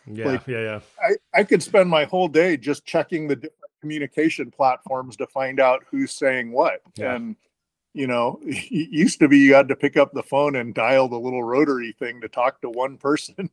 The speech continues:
Speaker 2: <laughs> you know?
Speaker 1: Yeah, it, it is exhausting, especially if your phone is connected to all of those. Um,
Speaker 2: Yeah.
Speaker 1: so,
Speaker 2: Yeah, you
Speaker 1: <laughs> yeah.
Speaker 2: get notifications. It's one constant long notification of things popping up on your screen. And I, I mean, I'm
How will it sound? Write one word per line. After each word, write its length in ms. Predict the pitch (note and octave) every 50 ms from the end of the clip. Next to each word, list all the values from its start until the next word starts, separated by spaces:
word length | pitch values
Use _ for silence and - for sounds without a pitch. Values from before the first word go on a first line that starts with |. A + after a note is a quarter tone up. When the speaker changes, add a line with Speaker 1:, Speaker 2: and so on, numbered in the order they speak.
| -
Speaker 2:
<laughs> 100 | G#3 -
you 120 | - G3 -
know? 360 | - F3 - - - - - _ _ _ _ _ _ _ _ _ _ _ _ _ _
Speaker 1:
Yeah, 200 | B2 C3 C3+ - -
it, 180 | - D#3 D#3 D#3 _ -
it 180 | - E3+ D#3+
is 220 | D#3+ D#3+ D3+ C3 -
exhausting, 760 | C#3+ A#2+ G#2 G2+ F#2+ A2 A#2+ A2 A2+ A2+ - - A2+ G#2
especially 380 | A2 A2 - C3+ B2 - - B2
if 100 | G#2+ -
your 140 | A#2 G#2 F#2+
phone 480 | - - - B2 A#2+ A#2 A#2+ A#2+ A#2+
is 160 | A2 A2 - -
connected 420 | - A#2 A2 G#2+ G#2 - G#2 G2
to 100 | G#2 G2
all 200 | G2+ G2 F2+ F#2+
of 80 | F2+ F#2
those. 480 | F#2 F#2 F#2 E2+ F2+ - - - - _ _ _ _ _ _ _ _ _ _ _ _ _ _ -
Um, 140 | - F#2+ F2+
Speaker 2:
Yeah. 260 | C#3+ D#3 F3+ A3+ - - _ _ _ _ _ _ _ _ _
Speaker 1:
so, 140 | - - G#2 -
Speaker 2:
Yeah, 120 | F3 F#3+ G#3
you 100 | D3+ D#4
Speaker 1:
<laughs> 0 |
yeah. 80 | F3+ F3+
Speaker 2:
get 80 | - - - _ - - - - - _ E4 - -
notifications. 380 | F#3 F3+ - - - D#3+ C#3+
It's 160 | D#3 D3+ - D#3
one 260 | D#3 E3 F3+ F3+ E3+
constant 540 | - - E3+ F3 E3+ - - - E3 E3+ E3
long 300 | D3+ C#3+ D3+ D3+ D#3 D#3 D3+
notification 760 | D3+ D#3+ D#3 D3+ - D#3+ D3+ - - D#3 E3+ D#3+ - D3 C3
of 100 | B2 -
things 240 | - D3 C#3+ C3+ -
popping 440 | _ D3 D3 C3+ - - C#3+ C3+
up 160 | C3+ C3+ - D3+
on 120 | B2+ B2
your 100 | B2 A2+
screen. 380 | G#2 - - - D#3 F3 F3 D#3
And 100 | C3+ B2
I, 140 | B2+ B2+ C3 - _ _ _ _ _ _ _ _ -
I 40 | E3
mean, 160 | E3+ E3+ F#3
I'm 280 | A3 A3 G#3+ G#3+ G#3